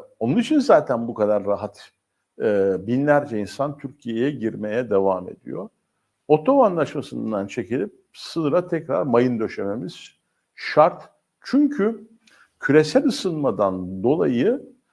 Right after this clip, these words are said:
önümüzdeki otuz yılda, e, dünyanın daha sıcak hale gelen bölgelerinden, suların daha azaldığı bölgelerden Türkiye'ye,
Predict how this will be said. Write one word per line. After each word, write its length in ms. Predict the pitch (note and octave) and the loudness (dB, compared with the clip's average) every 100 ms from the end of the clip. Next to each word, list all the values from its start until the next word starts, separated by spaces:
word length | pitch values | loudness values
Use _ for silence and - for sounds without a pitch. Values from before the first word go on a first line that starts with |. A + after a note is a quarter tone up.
| _ - | _ 0
önümüzdeki 680 | B2+ D#3 F#3 F3 - F#3+ - | 2 2 -2 -6 -6 -6 -4
otuz 580 | - B2+ - C#4 A3 | -4 -4 2 2 2
yılda, 760 | B2+ C3 G2 D#2+ D3+ A#3 - - _ _ _ _ _ _ A#2 | 0 0 0 4 6 6 0 -20 _ _ _ _ _ _ 6
e, 380 | G#2+ G#2+ G#2 G#2+ - - _ _ _ _ F#2+ | 6 8 6 2 -4 -16 _ _ _ _ -2
dünyanın 680 | B2 C3+ D#3 D#3 G3+ A#3 | 0 2 2 0 -4 -2
daha 240 | F#3+ - F#3 | -2 -2 -4
sıcak 520 | - - - A3 - | -6 -8 0 0 2
hale 280 | A#2 G#2+ F#2+ | 0 2 -2
gelen 500 | F#2+ F#2+ F#2+ F2+ F2 | -4 -4 -2 -4 0
bölgelerinden, 1000 | F#2+ F#2 F2 F#2+ F2 E2+ D#2+ D#2+ D3 G#3+ | 0 0 -2 -2 -2 -6 -6 -4 -4 -4
suların 580 | - - A#2+ A#2+ F3 F#3+ | -10 -12 0 0 0 -2
daha 280 | B2 C3+ - | -2 -2 -2
azaldığı 680 | G2 A2+ F#2+ - - G#2 F#2 | -2 0 0 0 -10 -14 -6
bölgelerden 840 | F#2+ F#2+ F#2+ F#2+ F#2 - G3 B3+ _ _ _ _ _ _ _ | -6 -6 -6 -6 -6 -2 -2 -2 _ _ _ _ _ _ _
Türkiye'ye, 1000 | - B3 - - C3+ A#2 A2+ D3 A#3 - | 0 0 0 -4 0 2 4 4 2 -2